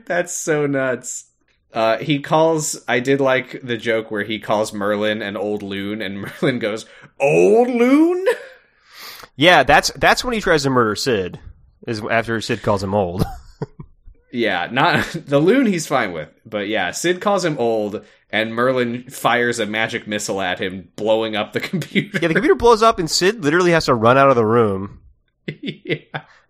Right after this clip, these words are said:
Speaker 1: The computer fully explodes, and Merlin, like, chases him around. <laughs>
Speaker 2: But luckily, they got the disc out first, their magic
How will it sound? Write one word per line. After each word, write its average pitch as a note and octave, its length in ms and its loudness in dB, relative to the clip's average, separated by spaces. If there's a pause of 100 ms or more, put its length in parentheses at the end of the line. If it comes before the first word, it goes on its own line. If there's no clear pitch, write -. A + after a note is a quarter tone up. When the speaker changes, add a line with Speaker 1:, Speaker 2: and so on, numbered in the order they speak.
(280)
Speaker 1:
The B3+ 240 -4
computer A3+ 480 -6
fully F#3 540 2
explodes, C3 800 0
and A#2+ 180 -2
Merlin, B2+ 340 -2
like, A2 240 -4
chases A2 580 -4
him A#2 140 -6
around. G2 680 -8
<laughs> - 40 -20
Speaker 2:
But C#3+ 100 -6
luckily, F3+ 280 2
they D#3 140 0
got C#3+ 160 2
the B2+ 80 -6
disc A2+ 280 -6
out G2 200 0
first, - 580 -8
their G#2+ 140 -4
magic G2 480 -6